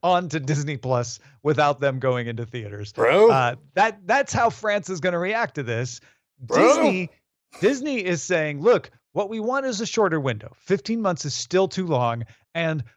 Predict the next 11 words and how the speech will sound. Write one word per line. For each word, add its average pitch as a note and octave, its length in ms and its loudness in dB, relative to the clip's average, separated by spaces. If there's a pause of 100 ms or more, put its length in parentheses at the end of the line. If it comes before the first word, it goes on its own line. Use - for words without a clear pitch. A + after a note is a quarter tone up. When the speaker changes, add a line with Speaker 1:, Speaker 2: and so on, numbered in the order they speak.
(140)
Speaker 1:
we're E3 200 2
gonna A#3 180 -4
take F#3+ 220 -4
away F3 280 2
this D#3+ 520 -2 (120)
animated C3+ 580 -4
movie." G#2 320 -12
Just B2+ 180 -4
an A2+ 100 -6
animated A#2+ 480 -2
movie. B2 220 -4